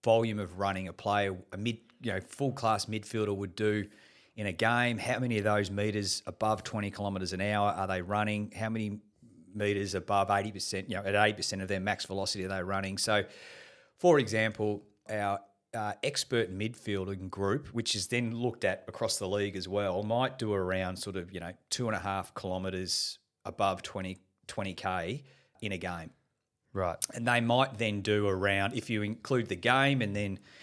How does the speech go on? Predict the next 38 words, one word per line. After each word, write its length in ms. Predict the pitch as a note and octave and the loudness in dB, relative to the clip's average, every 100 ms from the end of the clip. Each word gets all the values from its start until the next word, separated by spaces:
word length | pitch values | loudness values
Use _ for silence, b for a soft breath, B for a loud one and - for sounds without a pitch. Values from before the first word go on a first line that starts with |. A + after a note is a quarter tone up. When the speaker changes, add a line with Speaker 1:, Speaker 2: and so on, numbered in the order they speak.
| B | B
Speaker 1:
so 120 | - | 0
if 40 | |
you're 100 | E3 | 4
in 100 | C#3 | 4
season, 340 | - A2+ A#2+ A2+ | 4 4 4 2
you've 100 | G2+ | -2
got 100 | F#2 | -2
the 80 | F#2+ | 0
game, 420 | A2 A2 A2 G#2+ | 2 4 4 0
you've 180 | G2 - | -4 0
got 320 | G#2 G2 - | 2 2 0
a, 240 | F#2+ F#2 - B B B B | -4 -4 -6 B B B B
you 80 | F#2 | -4
know, 100 | F2 | -2
a 140 | F#2+ | -4
freshen 380 | - B2+ A2+ G2+ | 0 2 2 2
up 140 | G2+ | 0
session 420 | - G#2 G2 G2 F#2+ | 0 0 0 -2 -2
two 180 | A2 G2 | 0 2
days 180 | F#2+ | 2
after 260 | G2 G2 - | 2 0 -2
the 80 | F#2 | -4
game, 500 | F2+ G2+ G2+ G2+ G2+ | 0 2 2 0 -6
depending 320 | - A2 G#2 | -8 -6 -4
how 80 | F2 | -6
your 120 | F#2 F2 | -8 -8
weekly 260 | G2 - | -8 -8
structure 360 | - G#2 - G2+ | -2 -2 0 -4
is, 180 | F#2 F#2 | -4 -8
you, 80 | - | -10
and 140 | F#2+ F2+ | -10 -8
you'll 140 | F2+ | -6
have 140 | G2+ F#2 | -4 -2
another 240 | F#2 F#2 | 0 0
main 360 | F2 F#2+ G2+ G2+ | 0 -2 0 -2
session 360 | G#2+ G2 E2+ | -2 -4 -4
that 160 | F#2 - | -6 -2
week. 340 | G2+ F2+ - | -2 -2 -8